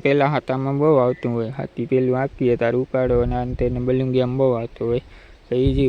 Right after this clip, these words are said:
વરસાદનો, કાયદેસર વરસાદ પડ્યો હોય ને, વરસાદનો મેં પાણી આમાં, એમાં બલુંગિયામાં બહુ ઉપાડો આવે. અને મારે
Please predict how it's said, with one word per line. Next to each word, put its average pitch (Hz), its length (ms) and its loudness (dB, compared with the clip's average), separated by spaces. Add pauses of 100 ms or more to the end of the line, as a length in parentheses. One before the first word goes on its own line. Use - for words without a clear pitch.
વરસાદનો, 143 540 -2 (1120)
કાયદેસર 135 500 2
વરસાદ 131 400 0 (100)
પડ્યો 156 320 4 (320)
હોય 151 140 4
ને, 147 140 0 (100)
વરસાદનો 127 480 0
મેં 123 300 0 (260)
પાણી 123 280 0 (480)
આમાં, 123 240 -2 (1080)
એમાં 139 500 2
બલુંગિયામાં 139 560 2
બહુ 123 220 4
ઉપાડો 113 380 -4
આવે. 123 160 0 (1800)
અને 117 120 -6
મારે 135 300 2